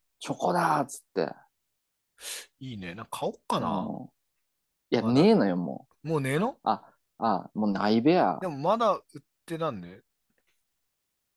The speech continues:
Speaker 2: あ、
Speaker 1: あ、今世に出たやつは？
Speaker 2: そう。二千二十三年一月二十日で廃業だって。
Speaker 1: あ、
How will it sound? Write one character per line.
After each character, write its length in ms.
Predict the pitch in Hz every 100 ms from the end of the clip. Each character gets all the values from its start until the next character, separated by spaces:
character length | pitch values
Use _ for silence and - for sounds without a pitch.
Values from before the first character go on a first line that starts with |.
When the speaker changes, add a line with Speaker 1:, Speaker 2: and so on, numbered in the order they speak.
| _ _ _ -
Speaker 2:
あ、 100 | 110
Speaker 1:
あ、 60 |
今 160 | 104 101
世 160 | 110 117
に 160 | 113
出 140 | 107 104
た 140 | 113
や 120 | 107
つ 100 | 90
は？ 280 | - 85 127
Speaker 2:
そ 40 |
う。 20 | 127
二 100 | 160
千 300 | - 269 202
二 140 | 202
十 240 | 196 247
三 480 | 226 - 233 233 233
年 300 | 233 233 175 -
一 280 | 147 - 220
月 400 | 233 220 214 202
二 200 | 190 180
十 180 | -
日 160 | - 196
で 80 | 233
廃 320 | 208 175 151
業 220 | 139 123
だ 80 | 95
っ 40 |
て。 200 | - - _ _ _ _ -
Speaker 1:
あ、 260 | 135 -